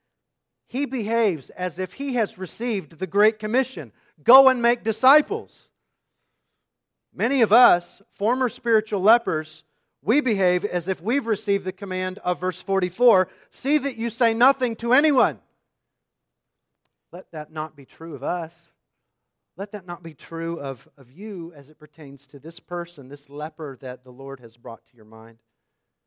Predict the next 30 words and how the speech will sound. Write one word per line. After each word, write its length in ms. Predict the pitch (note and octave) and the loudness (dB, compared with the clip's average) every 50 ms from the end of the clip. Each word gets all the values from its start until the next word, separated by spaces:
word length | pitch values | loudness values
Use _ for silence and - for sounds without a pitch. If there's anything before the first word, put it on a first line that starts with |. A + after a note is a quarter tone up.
| _ _ _ _ _ _ _ _ _ _ _ _ _ _ _ | _ _ _ _ _ _ _ _ _ _ _ _ _ _ _
And 60 | B2+ | -18
I 40 | B2+ | -18
want 140 | D3+ F3 F3+ | -16 -16 -16
you 80 | D3 | -16
to 60 | C3+ | -16
think 160 | - F3 D3+ - | -16 -14 -10 -6
about 180 | C#3+ C3 B2+ | -6 -6 -6
right 220 | C3 C3+ C3+ C3+ C#3+ | -8 -12 -12 -12 -10
now, 260 | C#3 C3 B2 A#2 A#2 _ _ _ A2+ _ | -12 -10 -10 -12 -14 _ _ _ _ _
what, 260 | B2+ D3 D#3 _ _ | -6 -6 -6 _ _
what 200 | C#3 D#3+ E3+ F3 | -6 -6 -6 -6
will 180 | D#3+ D#3+ D#3 | -6 -8 -8
you 160 | C3+ B2+ D3 D#3 | -8 -10 -14 -12
do, 320 | A#2+ A2+ D3 C#3+ C3+ A#2+ - _ _ _ _ _ _ _ _ _ _ _ _ _ _ _ _ _ _ | -10 -8 -6 -6 -6 -6 -8 _ _ _ _ _ _ _ _ _ _ _ _ _ _ _ _ _ _
do 200 | B2+ B2+ B2 A#2+ | -14 -12 -12 -12
to 140 | A#2+ - B2 | -14 -16 -20
touch 380 | - _ - B2 A#2+ - - - | -18 _ -12 -12 -12 -12 -14 -14
that 180 | A#2+ A2 A2+ | -14 -12 -10
leper? 400 | A#2+ A2+ A2+ A2 - G2+ F2+ _ _ _ _ _ _ _ _ _ _ _ _ _ _ _ _ | -10 -12 -12 -12 -14 -20 -20 _ _ _ _ _ _ _ _ _ _ _ _ _ _ _ _
A-, 120 | D3 D3 D3 | -14 -12 -12
as 140 | D3 C#3+ - | -12 -14 -14
a 60 | C#3+ | -14
former 500 | - - - D#3+ E3+ F3 F3 E3+ E3 C#3+ | -16 -12 -8 -8 -6 -6 -4 -6 -6 -2
leper, 320 | C#3+ D3 D3 D3 - A2 | -2 -2 -2 -4 -6 -12
how 300 | G2+ - B2+ C#3+ D3 D#3+ | -12 -10 -6 -2 -2 -2
will 260 | D#3+ D3 D#3+ D#3 C#3+ B2 | -2 -2 -4 -6 -6 -6
you 140 | C3 D3+ C#3+ | -10 -12 -12
proclaim 560 | _ - C#3 - _ - D3+ D3 D3+ D#3 D#3 | _ -14 -18 -16 _ -12 -10 -10 -10 -12 -14
to 140 | - - D3 | -14 -16 -16
them, 300 | A2+ B2 A#2 G#2+ G2+ F#2+ | -14 -14 -16 -16 -18 _